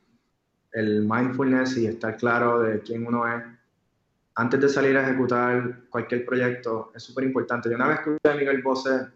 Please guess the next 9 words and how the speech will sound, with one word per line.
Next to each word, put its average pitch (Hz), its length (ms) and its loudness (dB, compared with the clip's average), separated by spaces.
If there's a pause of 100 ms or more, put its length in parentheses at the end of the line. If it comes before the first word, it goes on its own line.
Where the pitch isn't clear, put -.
(760)
en 113 80 -4
un 110 140 0
proyecto 127 340 2
que, 113 440 0
que, 107 440 -4
que 113 160 0
hice 120 240 -2
con 120 180 0
él, 117 160 0